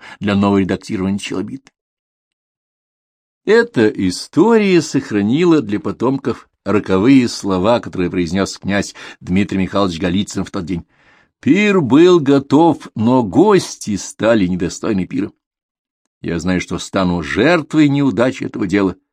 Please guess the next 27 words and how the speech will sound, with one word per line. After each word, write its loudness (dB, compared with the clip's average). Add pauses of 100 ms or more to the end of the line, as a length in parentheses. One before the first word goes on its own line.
(340)
Так -6
и 2
быть. -2 (640)
Пострадаю 2
за 2
Отечество. -4 (400)
Я 2
уже 2
и 2
по -2
летам 2
близок 4
к -12
концу 0
жизни, 0 (340)
но 0
те, 0
кто -6
заставляют 2
меня 0
плакать, -2 (180)
будут -6
проливать -2
слезы -8
долей, 2
чем -10
я». -12